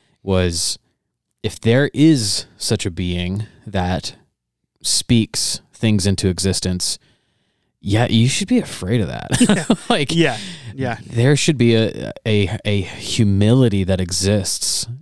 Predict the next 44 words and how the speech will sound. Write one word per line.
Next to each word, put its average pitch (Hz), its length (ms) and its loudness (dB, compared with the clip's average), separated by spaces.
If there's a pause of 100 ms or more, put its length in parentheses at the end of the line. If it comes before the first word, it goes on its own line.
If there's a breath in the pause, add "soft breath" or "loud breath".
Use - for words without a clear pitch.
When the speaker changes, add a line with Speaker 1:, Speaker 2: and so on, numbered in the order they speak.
Speaker 1:
Um, 87 580 0
and 92 160 -4
so 92 160 -4
I 90 120 -6
think 113 200 -6
that's 98 220 -4
at 85 140 -8
least 113 320 0
the 98 80 2
very 95 240 0
beginning 87 480 -6
of 95 100 -12
it. - 160 -14 (460 loud breath)
Speaker 2:
Yeah. 160 180 2
So 170 260 0
a 156 80 -4
lot 170 140 2
of 175 80 -2
the 156 60 -2
Puritans 156 420 -4
would 135 140 -4
use 131 180 -2
this 131 240 -4
word, 127 240 0
and 120 60 -4
I'm 120 100 -4
gonna 120 180 -2
butcher 117 360 -4
it, 120 80 -6
but 117 100 -6
a, 123 100 -4
a 120 120 -4
f-, - 200 -12 (300)
a 131 140 -6
filial 147 600 -2 (160)
fear, 147 380 -2 (480 loud breath)
uh, 139 160 2
which 139 260 0
filial 220 380 2
is 135 80 2
this 147 220 -2
word 143 340 2
that 131 140 -2
means 131 520 2